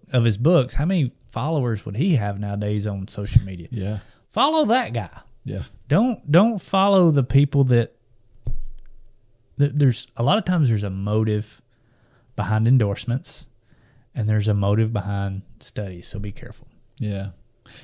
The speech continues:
Speaker 2: I thought about this from a salvation standpoint. You hear a lot of people say, you know, "Well, all you have to do is believe in Jesus and,
Speaker 1: Right.
Speaker 2: and you're
Speaker 1: Mm-hmm.
Speaker 2: saved." And
Speaker 1: Right.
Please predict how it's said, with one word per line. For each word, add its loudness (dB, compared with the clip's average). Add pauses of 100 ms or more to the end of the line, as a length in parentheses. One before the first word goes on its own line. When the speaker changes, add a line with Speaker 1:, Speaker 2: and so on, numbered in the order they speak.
(100)
Speaker 2:
I -4
thought 2
about 4
this 4
from -2
a -2
salvation 0
standpoint. -8
You -4
hear 0
a -2
lot -2
of -6
people -6
say, -4
you -2
know, 0
"Well, -2
all 0
you 0
have -4
to -16
do -6
is -6
believe -6
in -10
Jesus -4
and, -8
Speaker 1:
Right. -6 (100)
Speaker 2:
and -8
you're -2
Speaker 1:
Mm-hmm. 4
Speaker 2:
saved." 0 (140)
And -4
Speaker 1:
Right. -4